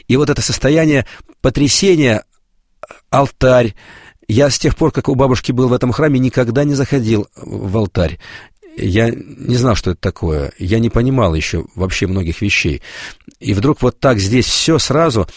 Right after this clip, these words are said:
А потом пришел наместник и говорит: "Ну, раз так все сложилось, тогда и оставайся здесь, в алтаре". И я стал нести алтарническое и клиросное послушание, потому что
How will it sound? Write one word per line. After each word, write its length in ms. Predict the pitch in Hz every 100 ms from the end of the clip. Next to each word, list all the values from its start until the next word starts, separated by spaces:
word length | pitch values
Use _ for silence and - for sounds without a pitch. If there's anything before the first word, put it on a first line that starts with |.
| - - -
А 100 | 104
потом 960 | - 202 196 175 - - - - - -
пришел 300 | - 113 170
наместник 540 | 156 160 180 - 123
и 120 | - -
говорит: 200 | 113 110
"Ну, 80 | 160
раз 140 | 160
так 140 | 170
все 100 | - 131
сложилось, 480 | 147 135 160 127
тогда 680 | - 92 92 113 98 78 73 69 58 -
и 60 |
оставайся 460 | 90 - 90 107 82
здесь, 340 | 73 67 - _ _ _ - - - -
в 80 | 87
алтаре". 440 | 73 87 73 67
И 40 |
я 180 | 98 151
стал 280 | - 139 131
нести 420 | 107 - 123 123 - - -
алтарническое 720 | - 87 113 113 92 - 87
и 140 | 85 110
клиросное 520 | 110 127 110 - 90
послушание, 640 | 107 - 95 147 147 127
потому 260 | - 92 85
что 640 | - 80 73 73 60 58